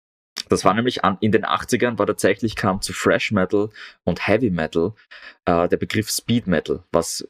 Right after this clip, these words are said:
wie der Name schon sagt, alles bezeichnet, was über eine gewisse Geschwindigkeit rausgegangen ist. Und anfänglich war Power Metal eigentlich Speed Metal.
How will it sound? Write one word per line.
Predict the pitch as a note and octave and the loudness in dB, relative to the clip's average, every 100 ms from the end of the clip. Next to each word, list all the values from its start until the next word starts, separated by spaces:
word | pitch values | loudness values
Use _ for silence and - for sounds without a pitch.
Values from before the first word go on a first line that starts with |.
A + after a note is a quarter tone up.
| - | -8
wie | F#2 F2+ | -2 -2
der | |
Name | E2 D#2+ F2 | 0 0 -2
schon | F2+ | 0
sagt, | F2+ E2+ - | 0 0 0
alles | F2 - | 0 -2
bezeichnet, | - E2+ F#2 G2 F2+ | -2 0 0 -4 -8
was | F2+ - | -6 -4
über | F#2 | -2
eine | F#2 | -2
gewisse | F2+ F2+ - | -4 -6 -6
Geschwindigkeit | F#2 - G#2+ - - - | -4 -2 -2 0 -2 -2
rausgegangen | - - D2+ A#1+ C2 | -4 -2 -4 -4 -8
ist. | - | -6
Und | F2+ - | -6 -4
anfänglich | A2 - F#2+ F#2+ G#2 | -4 -2 -2 0 -2
war | D2+ - | -2 -4
Power | - F#2+ A#2+ | -2 0 0
Metal | F2 F2 F#2+ | -2 -2 -2
eigentlich | D2+ F2+ F2+ F2+ | 0 -2 -4 -6
Speed | - - A2 F#2+ | -8 -4 -4 -2
Metal. | E2 - A#1+ | -2 -2 -6